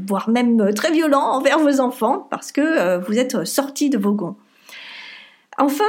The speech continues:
il y a la culpabilité qui se base sur ce que nous n'avons pas fait,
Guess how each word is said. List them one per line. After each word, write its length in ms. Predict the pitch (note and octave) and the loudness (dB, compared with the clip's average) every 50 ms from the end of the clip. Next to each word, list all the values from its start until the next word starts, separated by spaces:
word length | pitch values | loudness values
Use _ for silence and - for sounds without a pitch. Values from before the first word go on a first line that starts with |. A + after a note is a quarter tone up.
| A4 G#4 D#4+ | 2 2 2
il 80 | C#4+ | 2
y 40 | E4 | 2
a 60 | F4+ | 2
la 120 | F4+ C#4+ C4+ | 2 0 0
culpabilité 720 | C4+ D#4+ D4 C#4 C#4+ B3 A3+ A3 G#3+ G#3 G#3 - E4 E4 | 2 0 0 2 2 0 2 2 2 2 2 2 0 0
qui 120 | - A#3+ | -2 -4
se 160 | - - C4 | -2 -2 0
base 380 | A3+ A#3+ D4 F4+ F4 D4 - - | 0 2 2 0 0 -2 -4 -6
sur 320 | - - - - D4+ D#4 D4+ | -8 -8 -6 -4 -4 -4 -4
ce 100 | - - | -6 -10
que 560 | - - - C4+ C#4+ D4 D4 D4 - - - _ _ - | -8 -2 0 0 2 0 0 -4 -8 -12 -16 _ _ -2
nous 200 | B3+ A#3 B3 B3+ | 0 2 2 2
n'avons 280 | B3 A3+ B3 B3+ C4+ | 2 2 0 0 0
pas 160 | C4+ A#3+ G3+ | 0 0 0
fait, 280 | G#3 - G3 - - | 0 -2 -6 -8 -8